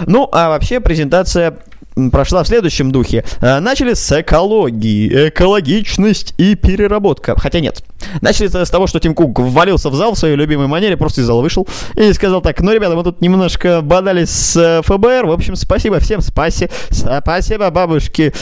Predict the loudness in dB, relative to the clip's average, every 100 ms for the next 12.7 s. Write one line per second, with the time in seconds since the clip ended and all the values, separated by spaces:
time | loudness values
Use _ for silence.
0 | -10 -2 0 2 2 2 0 0 0 2
1 | 0 0 0 -2 -4 -2 2 2 2 0
2 | 0 0 0 0 0 -2 -4 0 2 2
3 | 0 0 0 0 0 0 -2 -2 0 0
4 | 0 0 0 0 0 2 2 2 2 2
5 | 0 2 0 0 -2 -2 -4 -2 0 0
6 | 0 2 2 2 0 0 0 0 0 0
7 | 0 -2 -2 0 2 2 2 0 -2 0
8 | 0 0 0 0 -2 0 0 2 2 0
9 | 0 -4 -6 -14 -16 -16 -16 -14 -4 0
10 | 0 2 0 0 0 -2 -6 -4 -2 -2
11 | -2 -6 -4 -2 0 0 0 0 -2 -2
12 | 0 -2 -2 0 0 0